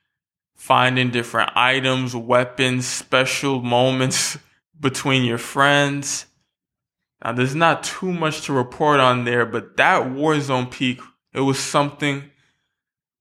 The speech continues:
like I've never seen from Call of Duty, as typically it was known for its multiplayer, its regular, its team deathmatch, kill confirmed. People were hopping on it because not only was Warzone free,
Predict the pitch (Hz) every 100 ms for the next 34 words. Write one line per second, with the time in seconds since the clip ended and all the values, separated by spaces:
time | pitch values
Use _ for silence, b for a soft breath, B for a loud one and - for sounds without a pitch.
0 | _ _ _ 131 127 131 117 123 127 127
1 | 131 - 135 131 127 117 117 113 117 117
2 | 107 117 110 120 127 - - 120 - -
3 | 170 165 165 160 143 139 127 123 123 123
4 | 131 131 127 120 120 123 113 127 127 131
5 | - 120 117 117 117 110 120 143 127 120
6 | 117 - - 135 131 120 123 123 123 120
7 | 117 117 - 131 120 120 117 120 120 120
8 | 123 123 b b b b _ _ - 165
9 | - 165 147 127 143 143 147 139 139 139
10 | 127 127 135 123 127 135 151 156 147 139
11 | 127 127 127 127 123 123 123 - 180 233
12 | 147 147 -